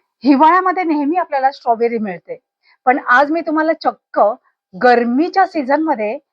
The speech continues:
घेऊन आलेली आहे. आता स्ट्रॉबेरी म्हटलं की तुम्हाला आठवतं ते महाबळेश्वर, पण मी आज तुम्हाला चक्क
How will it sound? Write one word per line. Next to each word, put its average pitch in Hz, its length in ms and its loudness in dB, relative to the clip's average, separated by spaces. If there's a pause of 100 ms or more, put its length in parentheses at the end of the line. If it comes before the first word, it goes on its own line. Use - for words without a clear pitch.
(220)
घेऊन 247 260 2
आलेली 202 320 0
आहे. 175 280 0 (340)
आता 277 160 2
स्ट्रॉबेरी 302 480 2
म्हटलं 339 280 -2
की 277 140 -6
तुम्हाला 277 340 -4
आठवतं 262 500 -2 (300)
ते 254 60 0
महाबळेश्वर, 190 840 -4 (380)
पण 262 160 2
मी 302 100 4
आज 302 200 2
तुम्हाला 277 440 0 (420)
चक्क 277 440 -2